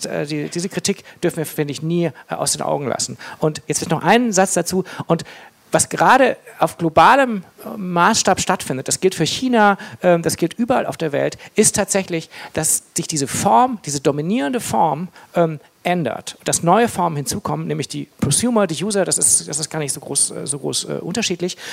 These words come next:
ähm, dass, ähm, der doppelt freie Lohnarbeiter, äh, ähm, praktisch eine neue Stufe bekommt, einen noch freieren Lohnarbeiter und Lohnarbeiterinnen, nämlich die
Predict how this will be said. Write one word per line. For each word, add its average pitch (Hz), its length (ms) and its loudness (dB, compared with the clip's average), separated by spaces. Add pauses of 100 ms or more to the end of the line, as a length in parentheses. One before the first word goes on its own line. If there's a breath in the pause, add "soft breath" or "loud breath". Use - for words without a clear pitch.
(160 loud breath)
ähm, 165 220 -2 (240 loud breath)
dass, 196 260 4 (320 loud breath)
ähm, 175 280 0 (260 loud breath)
der 160 80 2
doppelt - 320 2
freie 180 300 6
Lohnarbeiter, 175 840 0 (140)
äh, 156 600 -4
ähm, 160 160 -6 (300 loud breath)
praktisch 170 400 -2 (180)
eine 170 200 2
neue 220 240 4
Stufe - 360 -2
bekommt, 147 560 -4
einen 156 220 -6
noch 240 220 0
freieren 139 720 0
Lohnarbeiter 147 560 -2
und 131 80 -6
Lohnarbeiterinnen, 143 600 -2
nämlich 151 220 -8
die 151 180 -10